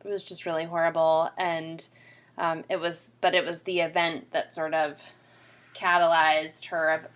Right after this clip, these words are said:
uh, finally coming to understand that she actually, like, what the problem was, was that she also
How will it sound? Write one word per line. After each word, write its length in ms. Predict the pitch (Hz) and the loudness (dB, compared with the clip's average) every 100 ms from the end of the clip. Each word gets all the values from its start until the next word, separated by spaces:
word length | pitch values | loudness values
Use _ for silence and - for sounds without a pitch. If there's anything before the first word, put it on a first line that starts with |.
| - | -4
uh, 320 | 156 135 170 | -2 -2 -4
finally 640 | - 160 160 156 151 170 _ _ _ | -8 -10 -10 -10 -10 -12 _ _ _
coming 280 | 226 190 180 | -2 -2 0
to 60 | |
understand 460 | 170 160 160 165 156 | -2 -4 -8 -8 -8
that 100 | 160 | -10
she 160 | - 156 | -4 -4
actually, 540 | 151 - 160 160 147 _ - | -4 -8 -8 -10 -12 _ -8
like, 200 | 170 147 | -4 -4
what 440 | 165 170 - - - 180 | 0 2 2 -2 -14 -8
the 120 | 175 175 | -6 -4
problem 440 | - 190 185 160 | 0 0 0 -4
was, 180 | - - | -10 -10
was 100 | 165 | -12
that 140 | - | -12
she 120 | - - | -8 -10
also 240 | 156 - | -10 -16